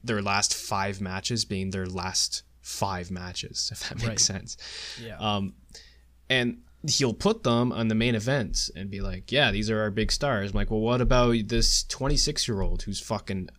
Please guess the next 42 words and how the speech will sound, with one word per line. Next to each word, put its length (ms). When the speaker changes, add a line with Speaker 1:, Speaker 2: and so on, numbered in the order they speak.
Speaker 1:
talented 460
as 80
shit? 500
The 80
fans 640
online 680
love 300
him. 200
If 140
you 60
just 200
give 120
him 120
a 40
chance, 640
then 140
he 200
can 140
shine 280
as 100
a 40
star." 440
And 100
then 80
they're 120
like, 300
Speaker 2:
Mm-hmm. 100
Speaker 1:
"Yeah, 240
but 160
Shawn 280
Michaels." 440
And, 140
like, 180
okay, 320
fair 380
fucking 380
enough. 300
It's 140
Shawn 340
goddamn 420
Michaels. 420
Um, 340